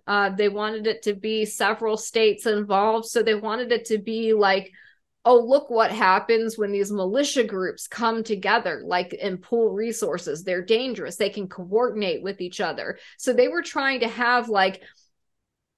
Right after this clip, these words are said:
different people, uh, storming state capitals, you know, and this, again,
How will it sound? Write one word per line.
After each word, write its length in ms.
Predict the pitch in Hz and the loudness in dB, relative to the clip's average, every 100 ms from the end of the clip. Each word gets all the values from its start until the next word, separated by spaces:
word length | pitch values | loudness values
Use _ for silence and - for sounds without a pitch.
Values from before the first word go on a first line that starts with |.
| _ | _
different 640 | 262 285 285 269 254 175 | 2 2 2 0 -2 -8
people, 720 | - - 262 262 262 269 269 - - | -12 -6 -4 2 6 6 6 0 0
uh, 300 | 214 208 202 | 4 4 2
storming 640 | - 240 240 247 240 226 | 0 0 0 0 -4 -4
state 360 | - 247 226 | 2 4 4
capitals, 800 | - 214 220 226 190 95 135 190 - _ _ _ _ - | 2 2 2 0 -4 -4 -6 -8 -14 _ _ _ _ -4
you 100 | 220 | 0
know, 360 | 196 196 190 - | 4 4 2 2
and 160 | 233 240 | 4 6
this, 160 | 254 | 6
again, 460 | 247 226 247 226 | 6 6 4 4